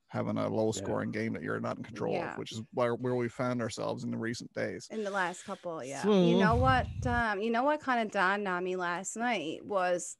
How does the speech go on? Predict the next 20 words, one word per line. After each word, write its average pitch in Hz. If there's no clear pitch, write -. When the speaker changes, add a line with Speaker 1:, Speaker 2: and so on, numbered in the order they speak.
Speaker 3:
or 185
was 208
it 127
last 180
night, 180
night 185
before? 185
I 190
don't 185
know. 170
It's 247
been 254
a 254
debate 196
on 175
Twitter 180
as 175
of 180
lately. 180
Um, 185